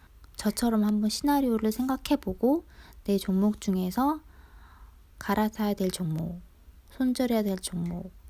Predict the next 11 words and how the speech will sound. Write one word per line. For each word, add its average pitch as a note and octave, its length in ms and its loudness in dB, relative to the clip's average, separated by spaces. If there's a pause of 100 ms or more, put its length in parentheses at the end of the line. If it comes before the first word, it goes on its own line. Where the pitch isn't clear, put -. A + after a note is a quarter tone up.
(480)
계속 A3 280 0
가져가야 F#3+ 500 -2
될 G3+ 220 0
종목 F3+ 360 -4
등 F#3 460 -2 (640)
분류를 A3+ 480 4
해보고 A3 720 0 (760)
종목에 A3+ 560 4
대해서 F#3 260 -2
다시 F3+ 320 -6
한번 G3 800 0